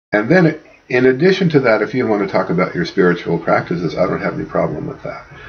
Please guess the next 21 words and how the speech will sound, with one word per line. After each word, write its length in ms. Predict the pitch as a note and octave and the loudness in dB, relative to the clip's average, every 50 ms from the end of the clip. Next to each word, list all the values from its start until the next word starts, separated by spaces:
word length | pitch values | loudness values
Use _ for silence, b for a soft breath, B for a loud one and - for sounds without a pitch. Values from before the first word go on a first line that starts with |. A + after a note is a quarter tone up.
| B B B B B - | B B B B B -8
Uh, 220 | B1+ C2+ C2+ - - - | -6 -6 -6 -6 -4 -2
you 160 | F2+ F2+ E2 | 0 0 2
can 120 | - E2+ | 0 0
talk 240 | D#2+ - F2+ E2+ - - | 2 2 2 2 2 2
about 280 | D#2 E2+ E2+ E2+ - | 2 4 2 2 2
them. 180 | - A2 G2 E2+ | 0 -2 0 2
I'm 200 | D#2+ E2 E2 D#2 | 2 2 2 2
not 140 | D#2 - - | 0 0 -2
gonna 260 | D#2+ D#2 D2+ C#2 - - - - - - | -2 -2 -4 -6 -8 -14 -20 -20 -18 -8
take 220 | - - F2 F2 - | -2 -2 -2 0 -2
a 60 | E2 | -8
position. 360 | E2+ F2+ F2 F2+ E2+ - F#2 | -8 -6 -6 -4 -4 -2 -2
I'm 160 | D#2+ D#2+ D#2+ | 0 0 2
not 160 | D#2+ D#2 - - | 0 0 -2 -2
gonna 160 | E2+ E2 E2+ | -4 -6 -6
support 540 | - - - - - - G#2 G2 - - F2 | -8 -10 -12 -10 -2 2 2 2 2 2 0
one 300 | E2 E2+ F2 F2 E2+ E2 | 2 2 2 2 0 0
or 160 | D#2+ D#2+ D#2 | -2 -2 -2
the 160 | D2+ D#2 D#2+ | -2 -2 -4
other. 400 | D#2+ E2 D#2 E2+ F#2+ - - B B B B B B B B B B B - | -4 -4 -2 -2 -2 -2 -2 B B B B B B B B B B B -2
Um, 440 | E2 D#2+ D#2+ D#2 E2 - - - | 0 0 2 2 0 -2 -6 -14